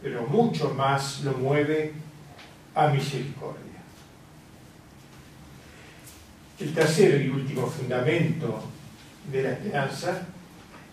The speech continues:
es la fidelidad de Dios a sus promesas. Sin duda que será fiel a sus palabras, ya que las palabras de Dios permanecen para siempre.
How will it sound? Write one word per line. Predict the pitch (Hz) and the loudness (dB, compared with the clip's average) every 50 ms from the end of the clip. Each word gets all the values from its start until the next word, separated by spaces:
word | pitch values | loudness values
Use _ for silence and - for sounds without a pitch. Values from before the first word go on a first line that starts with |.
| - - | -6 0
es | - 190 185 170 165 | 2 4 4 4 4
la | 156 | 2
fidelidad | 156 156 165 170 139 139 - 120 120 127 156 160 175 | 2 2 0 0 0 0 0 0 2 4 4 4 4
de | 165 151 139 | 4 0 0
Dios | - 127 139 139 139 - 139 | 0 2 2 2 2 2 -2
a | 131 | -4
sus | - 139 139 - - | -4 -4 -6 -6 -6
promesas. | - - 131 120 117 117 120 117 110 - - - - - - - - - - - - - - - - - - - - - - - - - - | -6 -4 -4 -2 -2 -2 -4 -6 -6 -8 -10 -10 -12 -12 -12 -12 -14 -14 -18 -20 -20 -20 -20 -20 -20 -20 -20 -20 -20 -20 -20 -20 -20 -20 -14
Sin | - - 185 175 156 | -8 -2 0 2 2
duda | 151 156 156 147 143 147 151 151 - - - - - - | 4 4 6 8 8 8 8 6 4 0 -6 -10 -6 -4
que | 143 | -4
será | - - - - 156 156 156 | -4 -2 0 2 4 4 2
fiel | 151 - 170 170 175 170 | 2 2 2 4 4 4
a | - | 4
sus | 160 151 143 | 2 -2 -4
palabras, | - - - 127 127 127 123 120 127 131 127 - - - - - - - - - - - - - - - - - | -6 -4 -2 0 2 2 2 2 0 -2 -4 -4 -8 -12 -16 -18 -20 -20 -20 -20 -20 -20 -20 -20 -20 -20 -18 -6
ya | - 170 170 170 165 | 0 4 4 6 6
que | 170 160 | 6 4
las | 147 - - | 4 2 2
palabras | - - 131 127 139 - - - - - 143 | 2 2 4 6 8 8 8 6 4 4 4
de | 143 139 | 4 4
Dios | 120 123 123 127 127 127 123 - - - - - - - - - - | 4 4 2 2 2 2 0 -2 -6 -10 -14 -16 -18 -20 -20 -6 2
permanecen | 160 156 151 139 135 135 135 135 143 143 - - 143 139 135 139 139 139 - | 4 4 6 6 4 4 4 4 2 2 2 2 2 2 2 0 -4 -4 -4
para | 135 127 123 123 123 | -4 -2 -2 -2 -4
siempre. | - - 170 156 147 123 - - - - - - | -4 0 2 4 4 4 2 -2 -6 -8 -10 -12